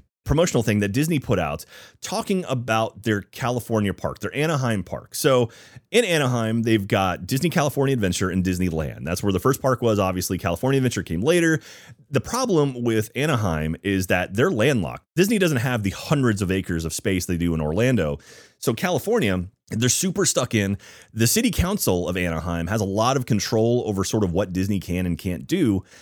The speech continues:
because they're smack dab in the middle of the city. Like, I, I, you've been out there, Jeff, right?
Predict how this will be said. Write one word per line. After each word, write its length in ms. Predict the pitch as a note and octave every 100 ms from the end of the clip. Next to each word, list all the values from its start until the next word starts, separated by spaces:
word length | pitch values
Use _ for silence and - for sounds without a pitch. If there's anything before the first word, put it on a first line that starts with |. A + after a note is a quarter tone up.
| - _
because 720 | A#2+ D#3+ - - A3+ A2 G#2+ - _ _ -
they're 260 | B2+ F#3+ G#2 G2
smack 320 | - - B3 D#3+
dab 200 | F3+ A#2
in 60 |
the 60 | G#2+
middle 120 | A2
of 60 | D#2+
the 60 |
city. 300 | - C2+ G#1 F#2+
Like, 200 | G2+ F#2+
I, 160 | B2+ B2+
I, 60 |
you've 260 | C3+ D#3+ D3+
been 140 | C#3+
out 160 | G#2+ -
there, 140 | C#2
Jeff, 240 | C2+ C2+ D#2+
right? 200 | E2+